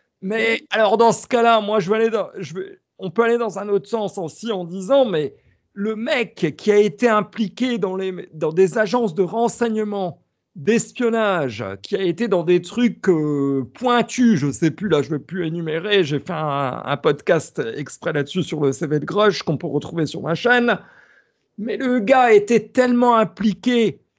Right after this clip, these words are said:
mais qu'en balançant des trucs comme ça, si ce serait vrai, tout ça, tout ce qu'il raconte,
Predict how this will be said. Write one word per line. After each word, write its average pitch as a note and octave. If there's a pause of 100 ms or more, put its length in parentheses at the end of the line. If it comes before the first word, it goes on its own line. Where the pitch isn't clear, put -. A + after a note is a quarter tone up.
(160)
mais G#3+
qu'en A3+
balançant B3
des A3
trucs G3+
comme G#3
ça, A3
si A#3
ce A3
serait G3+
vrai, F#3+
tout E3+
ça, D#3
tout -
ce -
qu'il A3
raconte, F#3+